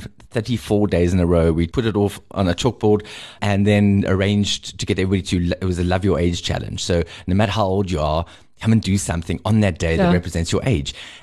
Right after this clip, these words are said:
Speaker 1: And my mom, she's seventy-nine, she wrote seventy-nine letters of appreciation to people in her life. So you could do anything and then donate money to the Sunflower Fund 'cause I'm a, I'm an ambassador.
Speaker 2: There were a lot of people who were doing challenges to raise money for various good causes as
Speaker 1: It's
Speaker 2: well.
Speaker 1: a
Speaker 2: I mean, there
Speaker 1: tough
Speaker 2: was a lot of
Speaker 1: time.
Speaker 2: cyclists who would have done the Cape Epic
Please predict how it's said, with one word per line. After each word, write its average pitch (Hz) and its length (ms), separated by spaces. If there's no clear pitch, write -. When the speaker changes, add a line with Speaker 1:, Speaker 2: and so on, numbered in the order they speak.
Speaker 1:
And 104 180
my 98 60
mom, 107 320
she's - 240
seventy-nine, 85 500
she - 180
wrote 85 240
seventy-nine 80 680
letters 78 300
of 76 100
appreciation - 720
to 92 100
people 82 220
in 80 120
her 80 80
life. 80 260
So 127 100
you 143 100
could 143 100
do 151 100
anything 135 440
and 110 140
then 110 160
donate 95 340
money 85 260
to 92 140
the 80 120
Sunflower 82 400
Fund 64 280
'cause 76 140
I'm 78 140
a, 76 100
I'm 82 120
an - 40
ambassador. - 540
Speaker 2:
There 254 100
were 254 200
a - 20
lot 233 160
of 339 100
people 302 260
who 233 60
were 208 60
doing 180 240
challenges 156 480
to 156 100
raise 147 240
money 143 200
for 147 120
various 139 460
good 165 220
causes 151 420
as 127 60
Speaker 1:
It's - 80
Speaker 2:
well. 139 160
Speaker 1:
a - 20
Speaker 2:
I 131 40
mean, 156 100
there 147 80
Speaker 1:
tough 151 60
Speaker 2:
was 147 100
a 165 60
lot 185 100
of - 80
Speaker 1:
time. 196 80
Speaker 2:
cyclists 175 560
who 170 120
would 156 120
have 147 100
done 156 400
the 147 640
Cape - 280
Epic 185 360